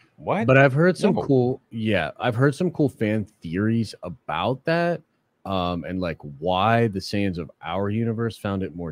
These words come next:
Speaker 2: difficult and the ones in that universe might be able to tap into it easier. Uh, I, I, it's been so
Speaker 1: Interesting.
Speaker 2: long, I don't really remember the exact reasoning, but it has something to
Speaker 1: Mm.
Speaker 2: do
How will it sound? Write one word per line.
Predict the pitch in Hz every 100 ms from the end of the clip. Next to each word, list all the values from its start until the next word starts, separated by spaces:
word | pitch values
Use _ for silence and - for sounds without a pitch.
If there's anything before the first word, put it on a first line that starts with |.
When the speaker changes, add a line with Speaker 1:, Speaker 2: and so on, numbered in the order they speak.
| 71
Speaker 2:
difficult | 87 90 101 - 107 107 87
and | 87
the |
ones | 82 85 82 80
in | 76
that | 82 85 82
universe | 90 82 82 -
might | 85 85 82
be | 87
able | 80
to | 73
tap | 82 82 85
into | 80 85
it | 62
easier. | 78 87 87 98 101 101 _ _ _ _
Uh, | 78 76 60
I, | 104 -
I, | 104 92
it's | 82 82 104
been | - 127
so | - 117
Speaker 1:
Interesting. | 95
Speaker 2:
long, | 98 98
I |
don't | 92 92 87
really | 87
remember | 82 82 85 87 85 82 76
the | 82
exact | 78 - 85 92 -
reasoning, | 104 104 104 110 95
but | 90
it |
has | 95 92
something | 107 98 98
to | 87
Speaker 1:
Mm. |
Speaker 2:
do | 82 85 82